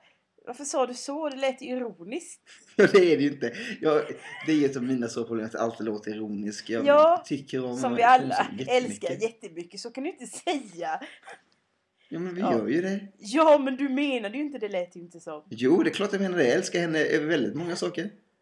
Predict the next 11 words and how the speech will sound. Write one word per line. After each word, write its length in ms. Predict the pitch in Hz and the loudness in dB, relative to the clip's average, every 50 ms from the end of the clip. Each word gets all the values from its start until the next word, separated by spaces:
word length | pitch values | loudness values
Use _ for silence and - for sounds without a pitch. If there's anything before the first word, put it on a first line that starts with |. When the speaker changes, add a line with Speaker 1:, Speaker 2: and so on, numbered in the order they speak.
| _ _ _ _ _ _ _ _ | _ _ _ _ _ _ _ _
Speaker 1:
Ja. 120 | - - - - - _ _ _ _ - 311 - _ _ - - - - _ | -6 -6 -6 -8 -12 _ _ _ _ -12 -12 -12 _ _ -20 -20 -20 -8 _
Ja, 80 | 247 | 0
jag 120 | 247 247 247 | 2 4 4
har 80 | 247 | 4
bara 140 | 226 233 220 | 2 0 -6
så 200 | - - - - | -10 -8 -6 -4
svårt 440 | - - - - 294 254 220 226 - | -4 -4 -2 -2 -2 -2 -2 -2 -4
att 280 | 220 208 202 - - _ _ - - - _ _ | -6 -6 -6 -6 -10 _ _ -20 -20 -20 _ _
tycka 240 | - 254 247 - 214 | -14 -14 -8 -6 -6
att 60 | 220 | -6
<laughs> 800 | - 605 640 640 571 554 698 622 554 523 - - - - - - | -6 -8 -10 -10 -12 -12 0 2 2 2 2 -2 -8 -14 -14 -8